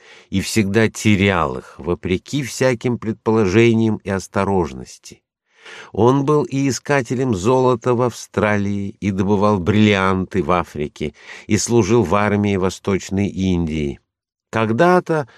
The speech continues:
он основал ферму в Калифорнии. Засуха разорила его. Вел торговлю с дикими племенами, живущими в средней части Бразилии.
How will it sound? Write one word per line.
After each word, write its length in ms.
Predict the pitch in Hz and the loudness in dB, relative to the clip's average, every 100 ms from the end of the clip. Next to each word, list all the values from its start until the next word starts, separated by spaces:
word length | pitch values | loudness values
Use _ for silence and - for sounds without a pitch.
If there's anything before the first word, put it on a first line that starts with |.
| - _ | -20 _
он 200 | - 120 | 0 2
основал 580 | 127 123 120 127 127 - _ _ | 2 2 2 2 2 0 _ _
ферму 840 | - - 170 190 156 95 76 65 _ | -14 0 4 6 4 0 -2 -8 _
в 100 | - | -6
Калифорнии. 840 | 98 90 - 73 65 62 55 110 _ _ _ - | -4 -4 -4 -6 -6 -8 -12 -14 _ _ _ -14
Засуха 880 | 73 98 135 120 - 120 - 101 | -4 0 0 -2 -4 -6 -4 -4
разорила 640 | 92 90 90 87 85 85 80 | -2 0 0 0 0 0 -2
его. 500 | 78 78 76 78 78 _ _ _ - - - | -4 -4 -4 -6 -10 _ _ _ -20 -20 -14
Вел 360 | 78 107 123 117 | 0 4 4 2
торговлю 680 | 117 117 110 131 127 123 | 0 0 2 2 4 2
с 40 | 101 | 0
дикими 500 | 87 117 127 123 123 | 0 0 0 0 0
племенами, 840 | 113 110 113 123 123 127 123 113 | 2 2 4 4 4 2 4 2
живущими 680 | 87 101 120 117 - 107 101 | 2 0 0 -2 -4 -2 -2
в 80 | |
средней 460 | - 104 117 104 104 | -2 2 4 4 0
части 400 | - 113 107 - | 2 2 2 0
Бразилии. 880 | 110 120 120 143 165 143 92 73 | 2 2 2 0 0 2 0 -2